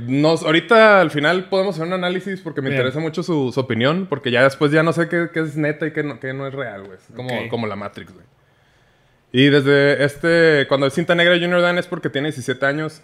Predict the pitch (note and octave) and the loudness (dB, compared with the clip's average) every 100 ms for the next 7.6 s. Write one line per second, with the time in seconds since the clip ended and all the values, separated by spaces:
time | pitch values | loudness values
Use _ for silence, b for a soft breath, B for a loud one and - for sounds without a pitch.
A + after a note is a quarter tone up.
0 | _ A#2+ A2 G#2 G2+ - _ _ _ A2 | _ -8 -6 -8 -10 -14 _ _ _ -12
1 | - G#2+ C#3 A#2 A2+ A#2 A#2 A#2+ A2 G#2+ | -10 -2 0 2 0 -2 -2 -2 -2 -4
2 | G2 - _ A#2 A#2+ C3 C3+ E3 D#3+ D3 | -6 -16 _ -4 0 0 0 -4 0 -2
3 | A#2+ A#2 D3 D3+ D3+ F3+ D#3+ C3 C3 C#3+ | 0 -2 -2 -2 -2 -4 0 -2 -2 -6
4 | C#3 C#3+ C#3+ D3+ C#3+ C#3 C#3 C3+ C3 C3 | -6 -4 -2 -2 -4 -6 -4 -4 -2 -4
5 | B2+ A2 A#2+ - D3+ D3 D3 D3 D#3 C#3+ | -6 -10 -10 -12 -12 -10 -10 -10 -8 -8
6 | A2+ - C#3 C#3 A2+ B2 G#2 G2 - A2 | -8 -6 -6 -6 -6 -6 -8 -14 -14 -14
7 | A2+ - B2+ B2+ G2+ F#2 | -14 -14 -10 -8 -10 -14